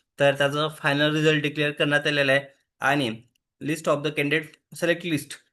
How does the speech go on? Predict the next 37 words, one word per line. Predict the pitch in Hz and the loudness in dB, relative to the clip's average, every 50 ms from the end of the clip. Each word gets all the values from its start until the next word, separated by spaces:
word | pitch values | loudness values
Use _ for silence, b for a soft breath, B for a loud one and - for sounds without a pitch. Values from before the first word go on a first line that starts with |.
| _ - 135 | _ -4 -2
जाहीर | 156 143 143 143 | 0 0 0 0
करण्यात | 143 - 156 156 156 147 151 | -2 -2 -2 -2 0 0 0
आलेले | 147 151 151 151 147 | 2 2 2 0 0
मित्रांनो. | 147 151 151 160 151 143 123 117 117 139 | 0 -2 -2 -2 -2 -2 -2 -2 -2 0
तर | 127 | 0
आजच्या | 131 127 131 147 139 | 0 0 0 -2 -2
व्हिडिओमध्ये | 139 135 139 156 160 160 151 143 135 | -2 0 0 0 0 0 0 -2 -2
आपण | 147 139 | -2 -4
सविस्तर | 139 139 156 151 147 - 143 | -4 -2 -4 -6 -4 -2 -4
डिटेल्स | 123 123 139 135 151 151 151 147 | -2 -2 -2 0 0 0 0 2
बघूया | 151 147 135 143 147 147 B B B B _ | 0 0 2 0 -2 -2 B B B B _
की | - 143 127 | -4 -2 -2
एकूण | 120 120 135 147 139 135 | -2 0 0 -2 -2 -2
किती | - 147 156 | -4 -6 -4
कॅन्डिडेटचं | 151 160 147 151 151 147 147 147 - - 147 147 | 0 2 2 2 2 0 0 -4 -6 -10 -10 -6
सिलेक्शन | - 156 139 139 - 156 156 | -4 -4 -4 -4 -4 -2 0
झालेलं | 156 151 143 135 131 | 0 0 0 0 0
आहे, | 139 143 | 0 0
फायनल | - 143 127 131 139 135 | 0 -2 0 0 0 -2
लिस्टमध्ये | 139 143 - - 156 147 139 143 | -2 -4 -6 -4 -4 -2 -2 0
नाव | 143 143 139 143 143 | 0 2 2 4 4
आहे. | 139 139 147 160 156 b b b b _ _ _ _ | 4 4 2 0 -4 b b b b _ _ _ _
तर | 139 123 | -2 -2
आजच्या | 120 117 120 123 - - 143 139 | 0 0 -2 -4 -2 -2 0 0
व्हिडिओमध्ये | 135 135 135 139 143 139 139 | 2 2 0 0 0 -2 -2
बघूया, | 139 147 135 131 143 160 - - _ _ _ _ _ _ _ - | -2 -2 0 0 -2 -2 -4 -10 _ _ _ _ _ _ _ -6
तर | 131 | -4
व्हिडिओ | 117 123 127 143 143 | -2 0 0 0 0
स्किप | 143 - - 165 151 151 | -2 -4 -6 -6 -2 0
न | 156 | 0
करता | 147 - 127 - 131 120 | 2 2 2 2 0 -2
शेवटपर्यंत | - 143 127 127 - 135 131 135 | -2 -4 -8 -4 -2 -2 0 2
बघा. | 127 123 147 165 B B B B B B _ - | 2 2 0 -2 B B B B B B _ 0
बघू | 123 131 151 170 | 2 2 2 4
शकता | 170 208 185 - 175 | 2 -2 0 0 0
मित्रांनो, | 165 170 156 160 143 139 143 165 180 - _ _ _ _ _ _ _ _ _ _ _ - _ _ _ _ _ _ _ _ _ _ _ _ _ _ | 0 2 0 0 2 2 0 -2 -4 -8 _ _ _ _ _ _ _ _ _ _ _ -20 _ _ _ _ _ _ _ _ _ _ _ _ _ _
आयुक्त | - 147 151 170 180 180 - 170 | 0 2 2 2 2 0 0 0